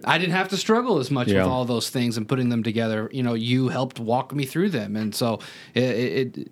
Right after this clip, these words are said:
Speaker 1: you know, I, I still continue to learn and grow in,
Speaker 2: Mm-hmm.
Speaker 1: in, in other areas and try to, to put
Speaker 2: Right.
Speaker 1: things together with, with this. But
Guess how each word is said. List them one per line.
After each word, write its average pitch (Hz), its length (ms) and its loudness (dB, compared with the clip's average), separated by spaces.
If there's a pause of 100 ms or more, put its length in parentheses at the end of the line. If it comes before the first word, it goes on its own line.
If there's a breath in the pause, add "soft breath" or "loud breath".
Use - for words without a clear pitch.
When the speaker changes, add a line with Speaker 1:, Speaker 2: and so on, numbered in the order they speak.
Speaker 1:
you 127 140 0
know, 104 240 -2
I, 85 240 -10
I 117 60 -2
still 113 200 -2
continue 107 380 -2
to 104 80 -6
learn 127 320 2
and 117 120 0
grow 131 300 2
in, 120 100 2
Speaker 2:
Mm-hmm. 104 240 6
Speaker 1:
in, 95 60 0
in 117 120 0
other 120 180 2
areas 139 400 2
and 113 80 -6
try 123 140 2
to, 113 240 0
to 107 100 -10
put 135 240 0
Speaker 2:
Right. 98 240 2
Speaker 1:
things 131 260 0
together 147 380 2
with, 120 400 -4
with 160 320 2
this. 113 240 0
But 127 220 -2